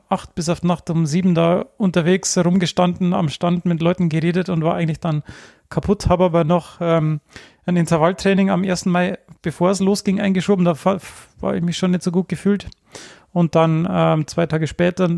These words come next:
also mitten in der Konferenz, noch einen, ähm, gemütlichen G A eins Lauf.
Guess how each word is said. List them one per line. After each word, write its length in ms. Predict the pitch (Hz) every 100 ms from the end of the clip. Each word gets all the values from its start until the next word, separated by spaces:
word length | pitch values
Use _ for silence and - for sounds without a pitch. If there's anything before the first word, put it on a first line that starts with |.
| 185
also 180 | 170 156
mitten 200 | 160 185
in 60 |
der 80 | 170
Konferenz, 500 | 165 165 156 170 170
noch 220 | 170 160
einen, 320 | 160 156 147 139 - - _ _ _ _ 214
ähm, 580 | 185 - 165 151 135 -
gemütlichen 440 | 165 156 165 151
G 120 | 151
A 60 | 156
eins 260 | 165 180 -
Lauf. 260 | 202 185